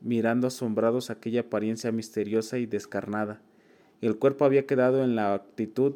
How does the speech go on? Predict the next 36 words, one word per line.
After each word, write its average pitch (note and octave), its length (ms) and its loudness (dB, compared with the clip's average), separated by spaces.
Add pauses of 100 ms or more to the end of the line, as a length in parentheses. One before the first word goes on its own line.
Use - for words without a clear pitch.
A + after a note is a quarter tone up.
de G#2 180 -2
abrazar, G2+ 540 -2 (560)
pero G#2+ 220 6
ahora B2 240 6
el B2 80 6
largo A#2+ 280 4
sueño A#2+ 420 0
que A2 120 0
dura A2+ 260 2
más A2+ 260 -2
que - 120 -6
el A2 100 2
amor, G#2+ 340 -2 (380)
que G#2+ 160 2
vence B2 420 2
al A2 120 2
gesto A#2+ 400 -2
del G#2+ 160 4
amor, G#2+ 340 -2 (140)
lo A2+ 160 0
había A2 220 2
aniquilado. A2 600 0 (640)
Lo C3 140 2
que C3+ 140 -2
quedaba D#3+ 360 6
de C#3 160 4
él, C3 120 -2 (240)
pudriéndose B2 680 2
bajo A2 300 0
lo G#2 180 2
que A2 80 0
había A#2 220 2
sido B2+ 280 -2
camisa A2+ 440 0
de A2+ 100 4
dormir, A2 480 2